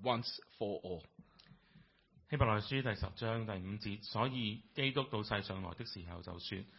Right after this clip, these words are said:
Speaker 2: 神啊，祭物和禮物你是不願意的，你曾給我預備了身體，燔祭、贖罪祭你是不喜歡的。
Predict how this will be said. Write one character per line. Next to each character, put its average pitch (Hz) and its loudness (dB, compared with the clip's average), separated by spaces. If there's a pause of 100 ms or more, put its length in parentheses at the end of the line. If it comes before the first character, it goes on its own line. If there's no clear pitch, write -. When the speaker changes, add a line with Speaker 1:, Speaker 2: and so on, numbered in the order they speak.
(320)
Speaker 2:
神 107 0
啊， 110 6
祭 127 2
物 - -4
和 113 0
禮 107 2
物 117 2
你 113 -4
是 110 -6
不 139 -2
願 107 -4
意 113 -6
的， 160 -4 (240)
你 101 -8
曾 87 -10
給 - -4
我 104 -4
預 95 -8
備 95 -8
了 92 -8
身 107 -2
體， 92 -8 (320)
燔 110 4
祭、 123 4
贖 - -6
罪 104 -4
祭 101 -2
你 98 -4
是 - -12
不 110 -6
喜 92 -10
歡 92 -8
的。 90 -10